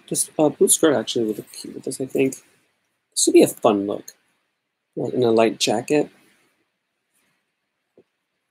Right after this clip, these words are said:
I think that's pretty much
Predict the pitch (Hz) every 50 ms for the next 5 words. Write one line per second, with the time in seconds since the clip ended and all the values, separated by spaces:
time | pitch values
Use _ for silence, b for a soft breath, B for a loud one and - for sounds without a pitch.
0 | _ _ _ _ _ _ _ _ _ _ _ _ _ _ _ - - - - -
1 | - - - - - - - - - - 285 - - - - - - - 214 220
2 | 220 202 - 214 - -